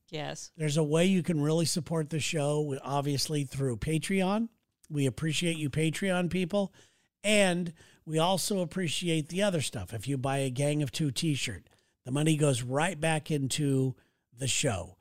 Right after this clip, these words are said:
Speaker 1: Yes.
Speaker 2: We're getting closer and closer to maybe having a studio.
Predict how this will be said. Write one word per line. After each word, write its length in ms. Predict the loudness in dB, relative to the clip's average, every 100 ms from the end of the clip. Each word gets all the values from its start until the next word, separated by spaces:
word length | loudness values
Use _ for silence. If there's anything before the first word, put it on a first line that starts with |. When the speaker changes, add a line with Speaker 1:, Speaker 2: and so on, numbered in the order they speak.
| _
Speaker 1:
Yes. 460 | -6 -6 -4 -6 -10 _ _ _ _ _ _ _ _
Speaker 2:
We're 160 | 0 6
getting 300 | 8 8 8
closer 560 | 6 8 8 8 6
and 100 | 6
closer 840 | 4 4 8 6 6 4 6 4 -2
to 200 | -2 0 2
maybe 280 | 2 4
having 260 | 6 6 4
a 20 |
studio. 480 | 2 0 0 0 -4